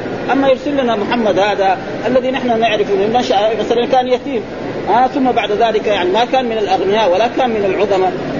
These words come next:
آه، فالله رد عليهم، "الله أعلم حيث يجعل رسالته". مين يختار الرسول؟ المرسل، مو المرسلين. آه، أبدًا. آه، الذي يختار الرسول مين؟ الذي يرسل، الرب سبحانه وتعالى، ليس له. ونحن الآن ما نقدر نقول للدولة السعودية:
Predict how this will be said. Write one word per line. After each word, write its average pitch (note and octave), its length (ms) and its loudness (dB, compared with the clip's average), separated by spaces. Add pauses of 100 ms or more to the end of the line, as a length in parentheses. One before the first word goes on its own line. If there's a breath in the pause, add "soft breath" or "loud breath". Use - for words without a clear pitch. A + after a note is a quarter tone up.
(120)
آه، A#3 40 0
فالله C4+ 320 2
رد B3 200 0
عليهم، F3+ 280 0
"الله A3+ 360 2
أعلم A3+ 320 0 (160)
حيث C4+ 180 2
يجعل A#3 420 2
رسالته". D#3+ 260 -2 (240)
مين D#4+ 140 2
يختار B3+ 380 0
الرسول؟ G#3 320 0 (120)
المرسل، B3+ 520 0
مو D4+ 100 2
المرسلين. G3 520 0 (360)
آه، G3 340 -2
أبدًا. A#3 200 0 (380)
آه، A3 280 0
الذي F#3+ 220 2
يختار G#3 260 2
الرسول G3+ 400 0
مين؟ G3+ 140 0 (100)
الذي B3+ 240 0
يرسل، C4+ 240 -4
الرب A#3+ 340 2
سبحانه A3 420 0
وتعالى، D#3+ 320 0 (280)
ليس C4+ 200 2
له. G#3+ 160 0 (140)
ونحن B3 200 0 (100)
الآن B3 260 -2
ما C#4 100 0
نقدر B3 240 0
نقول G#3 240 0
للدولة G#3+ 340 2
السعودية: G#3+ 540 0